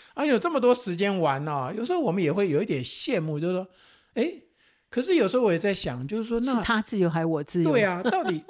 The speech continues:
Speaker 1: 到底什么是真正的自由啊？呀，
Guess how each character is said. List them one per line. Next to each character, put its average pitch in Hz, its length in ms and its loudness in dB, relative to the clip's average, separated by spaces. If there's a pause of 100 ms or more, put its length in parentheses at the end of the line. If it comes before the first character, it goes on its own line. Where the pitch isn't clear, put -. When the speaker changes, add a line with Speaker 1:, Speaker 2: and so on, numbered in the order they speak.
(100)
Speaker 1:
到 302 160 2
底 185 100 -2
什 156 180 -2
么 151 80 0
是 240 160 -4
真 247 240 2
正 247 180 2
的 180 100 0
自 185 400 0
由 101 260 -4
啊？ - 180 -12 (560)
呀， 131 420 -2